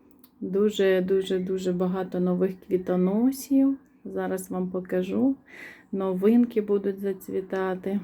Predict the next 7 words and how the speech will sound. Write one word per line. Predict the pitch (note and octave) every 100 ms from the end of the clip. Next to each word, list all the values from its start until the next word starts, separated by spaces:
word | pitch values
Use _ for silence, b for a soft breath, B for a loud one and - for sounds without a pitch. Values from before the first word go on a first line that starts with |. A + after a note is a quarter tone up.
| B B - - - - B B B B -
Ті | G#3+
вже, | G3+ G3+
що | G3+ - G3
квітують, | G3 G3 G3 G3 A3 G#3+ G#3+ G#3
і | G3+
ще | - G#3 A3
дорощують, | G#3 G3 G3+ G#3+ - G3 G3